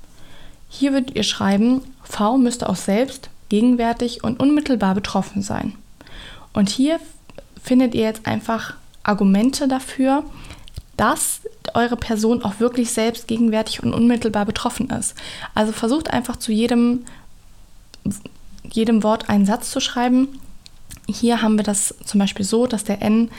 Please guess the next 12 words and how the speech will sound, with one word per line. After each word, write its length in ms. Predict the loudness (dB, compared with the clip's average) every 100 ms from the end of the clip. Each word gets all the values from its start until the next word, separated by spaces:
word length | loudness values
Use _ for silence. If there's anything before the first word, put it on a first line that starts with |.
| -16 -16 0
Mitglied 440 | 2 2 0 -2 0
in 180 | 2 2
diesem 240 | 4 4 6
jeweiligen 480 | 6 4 2 2
Verein 440 | -2 -2 2 2 2
ist 280 | 0 -2 -6 -14 -14 -10 0
und 400 | 4 4 2 -4 -12 -16 -20 -20 -20 -12
somit 380 | 0 2 2 2
ist 220 | -6 -2
einfach 280 | -2 -2 -4
geschrieben 460 | -4 0 2 2
worden, 400 | 4 2 4 2